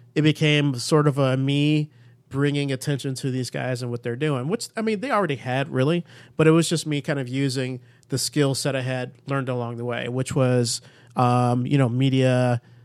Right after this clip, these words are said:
um, little bit of, uh, you know, stuff with marketing. So what it's becoming is now it's becoming a podcast. Um,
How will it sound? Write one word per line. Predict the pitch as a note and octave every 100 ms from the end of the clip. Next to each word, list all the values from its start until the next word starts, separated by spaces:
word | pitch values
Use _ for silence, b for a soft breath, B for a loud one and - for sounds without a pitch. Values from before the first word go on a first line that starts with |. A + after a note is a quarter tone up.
| -
um, | A#2+ A#2 A2+ A2+ C3
little | C#3 C3+
bit | B2+ C3 B2
of, | B2 A#2+ A2+ - - -
uh, | A#2 A#2 A#2 A2+ - _ _ - _ -
you | D3+
know, | A#2+
stuff | - C3+ C#3
with | A#2+
marketing. | B2+ A#2+ C3 B2+ B2+ B2 B B
So | - F#3
what | E3+ E3+
it's | -
becoming | C#3 D3+ D3 C#3+
is | B2+ B2+ A#2+ - b b b -
now | D3 F3 F#3
it's |
becoming | - D3 C#3 C3+
a |
podcast. | C3 C3+ C3 C#3 C3 D3+ - - - - C3+
Um, | B2+ B2 B2+